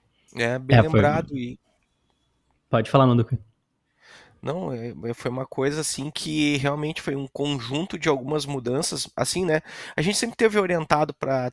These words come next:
Speaker 1: tentar melhorar, a gente sempre tentou buscar, assim, a gente tentar encontrar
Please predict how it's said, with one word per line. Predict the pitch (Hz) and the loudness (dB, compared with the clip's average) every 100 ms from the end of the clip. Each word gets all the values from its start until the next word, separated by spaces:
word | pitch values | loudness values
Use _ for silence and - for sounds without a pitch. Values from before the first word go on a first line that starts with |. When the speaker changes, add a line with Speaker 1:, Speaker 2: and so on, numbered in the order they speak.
| _ | _
Speaker 1:
tentar | 147 135 - 135 131 123 - | -4 -2 0 0 0 -4 -12
melhorar, | - 131 139 139 127 120 | -4 0 2 2 2 -2
a | 117 | -4
gente | 135 - | -6 -4
sempre | 175 - | -6 -4
tentou | 170 151 147 | -6 -6 -8
buscar, | 135 - 143 139 131 | -8 -2 0 2 0
assim, | 120 - 131 | -4 -6 -6
a | 127 | -8
gente | 131 - | -8 -6
tentar | 135 131 139 135 135 123 _ _ - - - - | -6 -4 -2 0 -2 -6 _ _ -20 -18 -18 -10
encontrar | 147 147 135 180 | -4 0 4 4